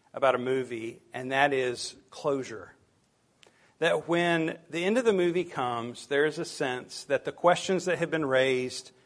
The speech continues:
they're answered to some degree. That you at least understand the trajectory of people's lives. Not that everybody lives happily ever after, but you at least know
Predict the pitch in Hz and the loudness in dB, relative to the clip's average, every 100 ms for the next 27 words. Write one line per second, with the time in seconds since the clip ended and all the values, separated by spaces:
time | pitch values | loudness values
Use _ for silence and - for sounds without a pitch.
0 | _ _ _ _ _ 151 151 127 127 - | _ _ _ _ _ 0 0 -2 -4 -6
1 | 120 120 _ _ 160 - 131 123 120 123 | -6 -8 _ _ -10 -6 -4 -6 -8 -6
2 | 117 135 175 185 180 - - 190 202 220 | -6 -6 -4 -2 -2 -4 -8 -4 2 2
3 | 214 226 190 185 185 - 170 170 160 - | 2 4 4 6 4 2 2 4 2 0
4 | 170 131 156 156 - 160 156 175 147 - | -2 4 4 4 0 0 0 2 2 0
5 | 165 156 160 143 139 135 139 143 127 175 | -6 -4 -2 -4 2 8 8 8 6 2
6 | 208 208 190 196 180 175 160 156 165 147 | 4 2 4 4 2 2 2 2 4 4
7 | 160 147 143 143 135 127 - 127 131 165 | 4 0 2 6 6 6 2 -4 -4 -4
8 | 156 170 170 151 147 151 151 156 | -4 -4 -4 -2 4 4 4 2